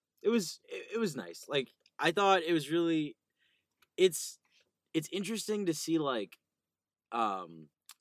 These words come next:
people that you don't hear, s-, like, like, I don't really, I can't think of a time where, like, M J, like, speaks in front of a lot of people, like, regularly. Like, I don't know the last time he's done something like that. So, um, to hear him speak and things that he says, like, I don't know. That guy's the goat,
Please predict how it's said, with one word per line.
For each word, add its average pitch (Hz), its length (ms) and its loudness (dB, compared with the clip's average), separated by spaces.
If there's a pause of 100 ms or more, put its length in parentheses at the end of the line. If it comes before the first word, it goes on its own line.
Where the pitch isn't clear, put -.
(500)
people 208 280 0
that 165 160 0
you 160 80 -2
don't 160 240 0
hear, 147 140 -2
s-, - 200 -8
like, 110 220 -8 (120)
like, - 160 -10 (100)
I 139 40 -12
don't 196 140 -6
really, 151 520 0
I - 40 -18
can't 160 200 -10
think 147 140 -6
of 113 60 -8
a - 40 -10
time 113 220 -6
where, 101 100 -6
like, - 180 -12
M 104 140 -8
J, 101 160 -6
like, 85 220 -14
speaks - 360 -14
in 110 60 -16
front 113 160 -10
of 110 60 -10
a 110 40 -10
lot 110 120 -8
of 107 80 -12
people, - 200 -10
like, 76 160 -12
regularly. 90 420 -12
Like, 92 180 -12
I 90 40 -12
don't 104 120 -8
know 92 100 -8
the 82 60 -8
last 85 280 -14
time 90 120 -20
he's 78 120 -18
done 80 180 -18
something 95 140 -18
like 95 100 -14
that. 110 220 -8 (560)
So, 107 520 -2
um, 98 240 -6
to 98 60 -12
hear 131 180 -4
him 127 140 -6
speak - 320 -8
and 95 200 -10
things 104 200 -10
that 92 60 -14
he 82 80 -18
says, 90 340 -16
like, 78 220 -18 (600)
I 165 100 6
don't 131 100 4
know. 92 140 -6 (580)
That 147 80 -4
guy's 143 220 0
the 113 60 -6
goat, 82 240 -8